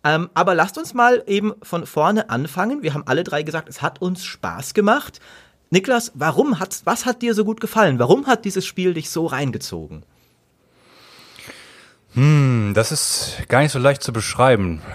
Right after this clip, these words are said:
Speaker 2: Ich muss mal kurz überlegen, also ob ich das irgendwo dran festmachen kann. Ähm, ich bin da immer jemanden, der ist, ich bin so ein Gefühlstyp, ne? Ich gehe irgendwo rein und wenn sich das gut anfühlt, dann geht's weiter. Und das war halt, ähm, erstmal der ausschlaggebende Punkt für mich bei A O E vier.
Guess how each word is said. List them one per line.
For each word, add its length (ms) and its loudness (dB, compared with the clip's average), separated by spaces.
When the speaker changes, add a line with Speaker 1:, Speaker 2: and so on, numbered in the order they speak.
Speaker 2:
Ich 100 -2
muss 140 0
mal 100 2
kurz 220 -2
überlegen, 760 0
also 260 2
ob 120 0
ich 60 -6
das 120 -4
irgendwo 220 0
dran 180 0
festmachen 600 -4
kann. 340 -4
Ähm, 480 0
ich 120 -10
bin 120 4
da 80 6
immer 160 4
jemanden, 400 4
der 160 4
ist, 260 -6
ich 180 -12
bin 160 -2
so 60 0
ein 80 0
Gefühlstyp, 640 0
ne? 220 2
Ich 380 -10
gehe 120 0
irgendwo 200 0
rein 300 6
und 100 -2
wenn 80 0
sich 80 -4
das 140 -6
gut 180 -4
anfühlt, 440 -2
dann 220 -2
geht's 240 -6
weiter. 320 4
Und 180 0
das 240 2
war 240 4
halt, 600 2
ähm, 560 -2
erstmal 280 0
der 80 0
ausschlaggebende 560 0
Punkt 220 -2
für 100 -4
mich 160 -2
bei 120 2
A 120 0
O 100 0
E 80 -4
vier. 360 0